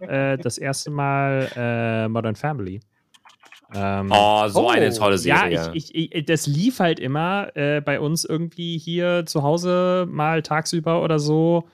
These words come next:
Speaker 1: um ein bisschen, keine Ahnung, die Stille zu durchbrechen. Und ich bin irgendwie nie so richtig reingekommen, weil ich mich nie drauf eingelassen habe. Und jetzt, ähm, bin ich ja, äh, äh, gerade aktuell quasi bei den Eltern meiner Freundin unter anderem mein Motorrad reparieren und so weiter. Und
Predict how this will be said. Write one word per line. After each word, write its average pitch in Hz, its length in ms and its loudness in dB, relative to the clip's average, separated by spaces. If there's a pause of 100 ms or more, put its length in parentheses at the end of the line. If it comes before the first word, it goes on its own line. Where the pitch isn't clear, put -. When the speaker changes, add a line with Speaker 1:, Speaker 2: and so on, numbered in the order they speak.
(160)
Speaker 1:
um 139 160 2
ein 135 40 2
bisschen, 139 460 2
keine 127 220 0
Ahnung, 113 160 0
die 113 100 -10
Stille 147 300 2
zu - 120 -2
durchbrechen. 107 520 -2 (480)
Und 156 340 2
ich - 280 -8 (180)
bin 180 180 4
irgendwie 170 300 2
nie 170 140 2
so 175 100 2
richtig 156 340 0
reingekommen, 127 460 0
weil 127 80 2
ich - 100 -6
mich - 160 -12
nie 135 220 -2
drauf 143 240 0
eingelassen 139 520 -4
habe. 110 300 0
Und 120 240 -6
jetzt, - 380 -8 (180)
ähm, 127 640 0 (480)
bin 156 100 4
ich 165 140 4
ja, 135 400 4
äh, 127 580 0
äh, 127 60 -4
gerade 127 340 -4
aktuell 127 480 -4
quasi 123 320 -2
bei 113 360 -2
den 110 200 -8
Eltern 120 240 -6
meiner 113 180 -4
Freundin 113 560 -4
unter 113 220 -4
anderem 113 180 -2
mein 110 140 -2
Motorrad 117 400 0
reparieren 113 480 0
und 113 100 -2
so 110 120 0
weiter. 107 360 0
Und 110 180 0